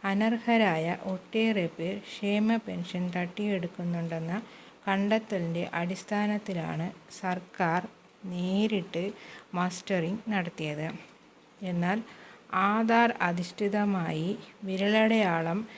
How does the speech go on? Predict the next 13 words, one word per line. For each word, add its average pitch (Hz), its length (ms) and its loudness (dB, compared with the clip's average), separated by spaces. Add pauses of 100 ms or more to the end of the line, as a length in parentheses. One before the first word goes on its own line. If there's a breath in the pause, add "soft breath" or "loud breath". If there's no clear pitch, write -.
(300 loud breath)
സ്വീകരിച്ചു 226 600 4 (100)
നടത്തിയ 175 380 0 (120)
മസ്റ്ററിംഗിലൂടെ 185 1040 0 (520 loud breath)
അഞ്ച് 202 280 2 (160)
ദശാംശം 196 640 0 (300)
ഏഴ് 214 340 4 (140)
രണ്ട് 175 260 2 (100)
ലക്ഷം 170 440 -2 (100)
പേർ 180 180 0 (460 loud breath)
പെൻഷൻ 208 400 2 (160)
പദ്ധതിയിൽ 170 560 0
നിന്ന് 185 240 0
പുറത്തായി. 170 580 -2